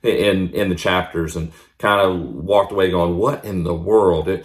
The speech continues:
If you've not had a chance to read the text, please press pause and, and go back and read it and then come watch this video. If you have already read the chapters, then you can identify with what I experienced this morning.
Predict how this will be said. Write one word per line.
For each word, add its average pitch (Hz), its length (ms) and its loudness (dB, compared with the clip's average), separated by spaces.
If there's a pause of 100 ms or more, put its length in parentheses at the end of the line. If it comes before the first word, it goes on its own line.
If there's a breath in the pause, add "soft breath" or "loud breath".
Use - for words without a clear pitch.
(180 loud breath)
If 123 160 2
you've 180 120 2
not 165 160 4
had 143 120 2
a - 60 -8
chance 123 260 -2
to 120 80 0
read 104 540 -2
the 92 80 2
text, 87 380 0
please 139 280 0
press - 260 0
pause 87 400 0
and, 87 220 -6
and 90 180 -4
go 92 140 2
back 87 240 0
and 85 180 -4
read 95 240 -2
it 80 120 -6
and 87 80 -4
then 92 120 -2
come 87 220 -2
watch 82 220 -4
this 85 140 -6
video. 85 500 -4 (540 loud breath)
If 151 160 4
you 135 140 4
have 170 360 2
already 110 380 2
read 90 240 0
the 90 60 -10
chapters, 87 460 -2
then 95 160 -4
you 131 200 2
can 101 160 -4
identify 87 680 -2 (200 loud breath)
with 107 160 0
what 101 180 2
I 90 120 0
experienced 87 560 -4
this 90 140 -8
morning. 85 440 -4